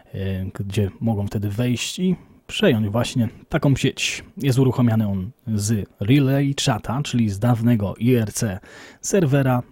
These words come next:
i tam właśnie obsługują go, gdzie nawet, e, wcześniej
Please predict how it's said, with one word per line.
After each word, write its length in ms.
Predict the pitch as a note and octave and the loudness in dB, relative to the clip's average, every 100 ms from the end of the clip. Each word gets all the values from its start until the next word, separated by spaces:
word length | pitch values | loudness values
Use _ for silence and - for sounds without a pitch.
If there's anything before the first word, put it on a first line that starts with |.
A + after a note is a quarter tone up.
| _ | _
i 100 | B2+ | -2
tam 180 | A#2+ A2+ | 0 0
właśnie 240 | G#2+ - A#2 | 0 0 -2
obsługują 560 | - B2 B2+ B2 A2 | -2 -2 2 4 2
go, 260 | G#2+ G#2+ G#2 - - - - _ | 0 -2 -4 -10 -20 -20 -20 _
gdzie 200 | A2+ A2 | -2 2
nawet, 520 | A2 C4 B2 A#2 - - - | 2 2 0 -2 -8 -18 -20
e, 260 | - G#2+ G2+ | -12 -8 -8
wcześniej 580 | - E3+ C#3+ C#3 B2+ | -4 -2 0 4 4